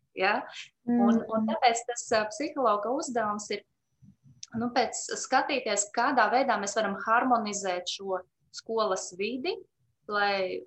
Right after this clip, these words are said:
Speaker 1: lai bērnam ir iespēja tikt galā ar savām emocijām un, un daudzajām, daudzajām domām, lai tomēr arī pa starpu <laughs> dzīvošanai viņš var pievērsties matemātikai,
Speaker 2: Jā.
Speaker 1: fizikai un, un citām lietām.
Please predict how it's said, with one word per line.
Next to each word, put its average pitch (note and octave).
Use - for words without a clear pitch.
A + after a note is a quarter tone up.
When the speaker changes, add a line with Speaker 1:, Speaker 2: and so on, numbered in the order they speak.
Speaker 1:
lai F#3
bērnam G#3
ir B3
iespēja G3+
tikt A#3+
galā G3
ar F3
savām F#3
emocijām G3+
un, F3+
un F3+
daudzajām, F#3
daudzajām F#3
domām, A#3+
lai A3+
tomēr F#4
arī E4
pa -
starpu -
<laughs> C#4
dzīvošanai C4+
viņš B3
var G3+
pievērsties G3+
matemātikai, G#3+
Speaker 2:
Jā. -
Speaker 1:
fizikai B3+
un, A#3+
un B3
citām F3+
lietām. E3+